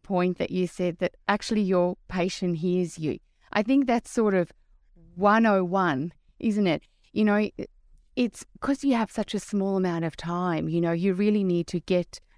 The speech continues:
to the bottom of what they've come in for. And sometimes there's not that, the thought about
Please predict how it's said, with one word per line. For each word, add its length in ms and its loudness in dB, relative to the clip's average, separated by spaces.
to 120 -2
the 100 0
bottom 400 2
of 260 -2
what 200 2
they've 260 -4
come 240 0
in 180 4
for. 460 0
And 160 -2
sometimes 460 0
there's 200 -2
not 240 -2
that, 160 0
the 120 2
thought 480 4
about 440 0